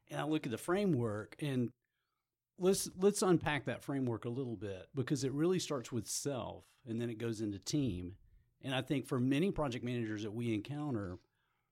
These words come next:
I think that's a natural progression. They have to have that self-awareness and that self-management, and then move into to team awareness and team management. Um, how do, how do you see those, that framework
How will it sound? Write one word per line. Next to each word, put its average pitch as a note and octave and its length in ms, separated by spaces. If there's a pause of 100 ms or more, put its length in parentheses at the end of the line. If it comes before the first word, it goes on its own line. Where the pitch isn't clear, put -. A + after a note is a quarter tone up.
(680)
I C#3 80
think C3 160
that's A#2+ 200
a A#2+ 40
natural A#2 420
progression. G#2+ 760 (100)
They A#2 160
have A#2+ 220
to A2+ 160 (240)
have A2 160
that A2 160
self-awareness A2+ 1200
and G#2+ 140
that G2+ 120
self-management, G#2+ 1160
and A2+ 120
then A#2+ 160
move A2+ 240
into G2+ 400 (240)
to G#2+ 80
team A#2 300
awareness G#2 480
and F#2+ 140
team G2+ 300
management. F#2+ 600 (580)
Um, A2+ 280 (240)
how E3+ 260
do, G#3+ 120
how D#3+ 260
do G3 80
you F#3 120
see D3+ 220
those, A#2 420
that A2+ 200
framework G#2+ 840